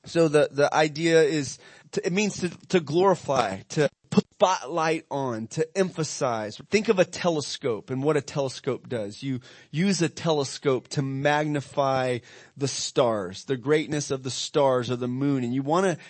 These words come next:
get a glimpse of that. You want to see it. And so our praise, praise and worship magnifies who God is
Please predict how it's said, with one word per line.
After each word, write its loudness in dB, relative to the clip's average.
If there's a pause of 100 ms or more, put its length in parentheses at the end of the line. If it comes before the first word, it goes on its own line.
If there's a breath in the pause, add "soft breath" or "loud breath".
(160 loud breath)
get 4
a 2
glimpse -2
of -10
that. -8
You -8
want 0
to -4
see -8
it. -12 (440 loud breath)
And -4
so 4
our 6
praise, 0
praise 0
and -2
worship 0 (220 loud breath)
magnifies 0 (200 soft breath)
who -4
God -4
is -6